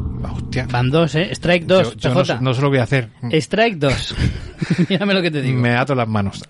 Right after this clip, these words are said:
Speaker 1: Eh, de, de, de que te sorprende. Entonces a mí me gustó mucho cómo acabó. Es decir, más que cómo empezó, no te voy a
Speaker 2: Ya.
Speaker 1: engañar.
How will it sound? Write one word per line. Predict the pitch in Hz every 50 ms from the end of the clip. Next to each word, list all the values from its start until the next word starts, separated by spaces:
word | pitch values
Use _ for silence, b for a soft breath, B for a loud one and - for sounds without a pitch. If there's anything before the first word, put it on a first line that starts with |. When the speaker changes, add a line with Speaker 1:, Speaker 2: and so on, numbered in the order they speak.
| _ _
Speaker 1:
Eh, | - 139 135 131 127 123 120 117 113 110 110 107 107 110 107 - _ _ _ - -
de, | 127 120 120 120
de, | 120 120 117
de | 113 120 120 117
que | 120
te | 110 110
sorprende. | 104 123 113 - - 127 117 104 92 92
Entonces | 101 98 135 123 151
a | 147
mí | 139 151
me | 160 156
gustó | 147 131 123 - - - 151
mucho | 151 156 - - 170
cómo | 143 135 120 110
acabó. | 104 - 95 90 90 87 - - - _ _ -
Es | 107 95
decir, | - 101 92 - -
más | 110 113 131 131
que | - - 151
cómo | 135 120 110 107
empezó, | 98 - 95 - - 92 - - -
no | 101
te | 98 107
voy | 104
a | 101
Speaker 2:
Ya. |
Speaker 1:
engañar. | 104 95 87 82 85 -